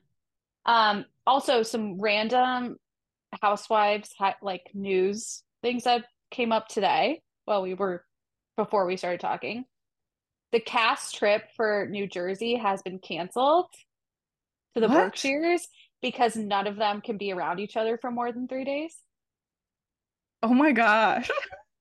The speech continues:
Speaker 1: So that cast trip's been
Speaker 2: That's
Speaker 1: canceled.
Speaker 2: funny.
Speaker 1: And then this article came out about Heather Dubrow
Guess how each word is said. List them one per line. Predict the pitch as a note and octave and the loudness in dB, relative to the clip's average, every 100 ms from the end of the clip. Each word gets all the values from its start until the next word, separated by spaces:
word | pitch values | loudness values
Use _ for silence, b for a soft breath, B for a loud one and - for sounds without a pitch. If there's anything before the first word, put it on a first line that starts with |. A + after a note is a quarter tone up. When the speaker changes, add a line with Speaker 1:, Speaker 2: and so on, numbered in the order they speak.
| _ _ _ | _ _ _
Speaker 1:
So | A#3+ | 2
that | A#3 - | 2 2
cast | B3 A3+ - | 0 0 0
trip's | C#4 - | -4 -2
been | C4+ | -4
Speaker 2:
That's | |
Speaker 1:
canceled. | C4+ G#3 G3+ G3 G3 | -2 -2 0 0 0
Speaker 2:
funny. | F3 - A3 | 0 0 2
Speaker 1:
And | |
then | A3 A3 G#3 - | 2 2 0 -4
this | A#3+ A3+ | -4 -2
article | - C4 D4+ D4+ - - B3+ A#3+ | -2 0 -2 -4 -16 -6 -4 -4
came | - A3 | -6 -6
out | G#3+ G#3+ - | -2 -2 -4
about | G3+ F#3+ F#3 | -2 -2 -2
Heather | G#3+ G#3 | -6 -8
Dubrow | G3+ G3 G3 B3 A3+ G#3 G3+ | -10 -12 -2 0 2 2 -2